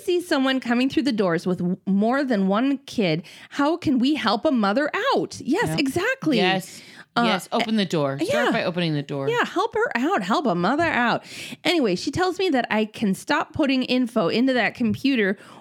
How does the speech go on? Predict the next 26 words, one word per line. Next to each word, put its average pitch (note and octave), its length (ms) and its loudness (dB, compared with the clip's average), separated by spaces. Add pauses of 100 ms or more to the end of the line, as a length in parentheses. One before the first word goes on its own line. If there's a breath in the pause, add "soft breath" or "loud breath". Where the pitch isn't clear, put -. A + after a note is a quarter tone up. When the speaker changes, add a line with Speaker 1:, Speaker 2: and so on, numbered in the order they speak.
(140 loud breath)
Speaker 1:
or B3 520 2 (440 soft breath)
I G#3 160 2
can G#3+ 200 0
add G3+ 300 0
payment D4 380 0
information F3+ 680 0
if G3 160 -2
I F3+ 140 2
want. E3+ 500 -2 (260 soft breath)
Someone F4 380 0
took F#4 220 -2
Lila G#3+ 580 2
to B3 200 0
a B3 60 -2
class. E3 600 -2
My G3 140 2
son C4 300 0
was D4+ 120 0
still A#3 220 0
being B3+ 300 2
wild G#3 440 2
and G#3 120 0
smelling G#3 460 0
horrible. D#3 560 0 (480 loud breath)
I G#3+ 100 2
thought, D4+ 380 -2